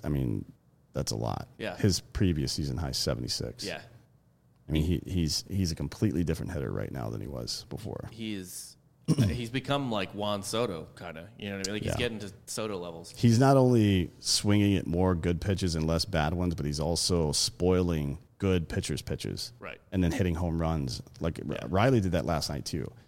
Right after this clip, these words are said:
Speaker 1: He, uh, he yanked, uh, a fastball that was out of the zone and <clears throat> spoiled that pitch. There was one outside that he guided into the, uh, right field stands, uh, or down the first baseline.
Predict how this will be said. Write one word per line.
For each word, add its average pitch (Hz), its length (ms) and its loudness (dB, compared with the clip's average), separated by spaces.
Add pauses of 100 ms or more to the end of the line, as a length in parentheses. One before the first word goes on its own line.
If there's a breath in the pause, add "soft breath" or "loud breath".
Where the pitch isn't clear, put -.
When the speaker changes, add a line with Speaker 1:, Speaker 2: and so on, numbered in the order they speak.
(540)
Speaker 1:
He, 92 300 6
uh, 71 480 2 (340)
he - 140 -4
yanked, 95 480 2 (240)
uh, 71 200 -2
a 64 120 -6
fastball 80 580 0
that 76 80 -2
was 78 140 0
out 71 140 0
of 65 60 -6
the 69 80 -6
zone 73 480 -4 (1000 loud breath)
and 73 340 -2 (320)
<clears throat> 110 300 8
spoiled 90 400 2
that 82 180 0
pitch. 87 260 -2
There 80 100 -2
was 73 100 -2
one 90 160 2
outside 85 480 2
that 78 100 -2
he 85 80 -2
guided 80 400 0
into 76 220 -4
the, 69 260 -4 (460 loud breath)
uh, 64 240 0 (420)
right 78 200 0
field 85 240 -2
stands, 82 640 -2 (160)
uh, 50 340 -6 (400)
or 69 160 -4
down 78 200 -2
the 71 60 -4
first 80 220 -6
baseline. 73 540 -2